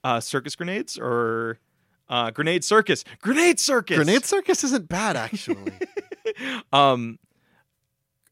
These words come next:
Speaker 1: uh, octopus grenade circus or grenade
Speaker 2: What's the guy called that, like,
Speaker 1: Grenade
Speaker 2: runs
Speaker 1: octopus.
Speaker 2: What's the guy called that, like, runs the circus?
Speaker 1: Uh, the circus showrunner or the
Speaker 2: Yeah, the
Speaker 1: the
Speaker 2: circus showrunner that stands in the middle.
Speaker 1: I think it's just showrunner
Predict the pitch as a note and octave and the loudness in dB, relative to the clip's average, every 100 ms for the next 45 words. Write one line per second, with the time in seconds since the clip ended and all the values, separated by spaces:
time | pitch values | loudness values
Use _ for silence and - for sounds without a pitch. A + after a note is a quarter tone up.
0 | _ _ _ _ - B2 A2 G#2+ A2 A2 | _ _ _ _ -10 -6 -4 -6 -8 -14
1 | - B2+ - - C3+ - B2 B2 C3 E3 | -10 -10 -10 -10 -10 -8 -4 -4 -4 -6
2 | D#3+ G3 - B2+ B2+ B2+ C#3+ - _ _ | -6 -8 -8 -10 -2 0 0 -2 _ _
3 | _ _ _ _ - E3+ - E4+ E4 - | _ _ _ _ 0 0 2 2 2 4
4 | C4 B3 G#3+ G3 F#3 F3+ E3+ E3 E3+ D3 | 4 4 0 2 2 6 10 10 10 8
5 | D3+ - C3+ - - F#3+ - C#4 C4+ B3 | 6 0 0 0 0 0 -2 -4 0 0
6 | A3 - _ - F#3 F#3+ D3+ E3 - _ | 0 -6 _ 4 6 6 4 2 2 _
7 | _ D3+ C3 - A#2+ C#3 C#3+ C3+ - C3+ | _ 2 2 0 2 4 4 0 -6 -4
8 | - A2 - C#3 - - C3+ C3+ C3+ B2+ | -2 -2 -4 -14 -14 -10 -4 0 0 0
9 | B2 A#2 A#2+ - D3+ - C#4+ - - _ | -2 -4 -6 -6 -6 -6 -10 -10 -14 _
10 | - D#4 D#4 D#4+ E4+ F4+ - A#2+ D3 B2 | -10 -8 -8 -8 -8 -8 -4 0 2 2
11 | A#2 A#2 F#3 E3+ D#3 E3+ D3+ A#2+ G#2 G2 | 0 -2 -2 -2 -2 0 2 0 -4 -10
12 | - C3 - D#3 C#3 C3+ C3+ C#3 A#2 - | -8 -8 -2 -2 -2 -6 -2 0 0 -2
13 | G#4 F4+ C#3 - C3+ F3+ B2 A2 A2 | -6 -6 -6 -4 -4 -2 -4 -6 -8